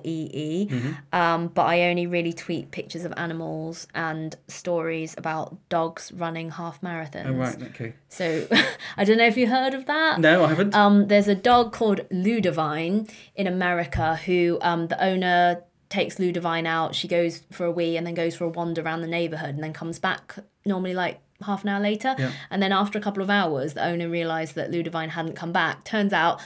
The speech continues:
Speaker 1: Ludovine had gone to the starting line of a half marathon,
Speaker 2: <laughs>
Speaker 1: completed the half marathon and came seventh.
Speaker 2: Oh, wow.
Speaker 1: And people were taking photos of Ludovine and sending it to the owner.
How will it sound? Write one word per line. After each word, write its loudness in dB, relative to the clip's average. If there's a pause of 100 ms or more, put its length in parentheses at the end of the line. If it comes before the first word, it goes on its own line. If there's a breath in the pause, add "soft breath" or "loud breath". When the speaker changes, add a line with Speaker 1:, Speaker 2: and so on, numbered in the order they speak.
(220 loud breath)
Speaker 1:
Ludovine 4 (220 loud breath)
had -2
gone 4
to -4
the -2
starting 0
line 0
of 4
a 2
half 2
marathon, 2
Speaker 2:
<laughs> -18
Speaker 1:
completed 4
the 2
half 0
marathon -2
and -4
came -2
seventh. 0 (120)
Speaker 2:
Oh, -4
wow. 4
Speaker 1:
And 0
people 0
were 0
taking 0
photos 0
of -4
Ludovine -2
and -6
sending -4
it -8
to -18
the -2
owner. -4